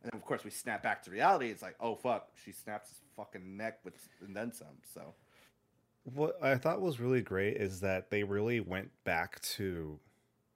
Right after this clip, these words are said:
Speaker 2: like, classic X-Men of having him kinda being in that kinda, like,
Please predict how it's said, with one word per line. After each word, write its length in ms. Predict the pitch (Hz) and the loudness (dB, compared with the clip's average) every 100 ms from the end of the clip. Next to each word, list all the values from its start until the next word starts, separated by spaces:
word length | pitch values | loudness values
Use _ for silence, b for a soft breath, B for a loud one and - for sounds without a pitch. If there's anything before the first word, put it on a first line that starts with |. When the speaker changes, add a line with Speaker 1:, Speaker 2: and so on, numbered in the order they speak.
| _ _ _ _ - | _ _ _ _ -2
Speaker 2:
like, 180 | 95 - | -2 -2
classic 540 | - 104 98 - 95 90 | -4 -2 -2 -2 -4 -2
X-Men 720 | 82 - - 104 107 117 131 | -4 -4 -2 -2 0 -4 -6
of 300 | 101 92 85 | -4 -4 -4
having 360 | - 101 98 92 | -2 0 0 -2
him 140 | 90 | -4
kinda 380 | 85 - 98 92 | -6 -4 -2 -4
being 360 | 82 95 90 90 | -4 -4 -4 -4
in 260 | 95 92 | -4 -4
that 200 | 90 90 - | -2 -4 -4
kinda, 180 | 101 92 | -4 -4
like, 160 | 85 | -6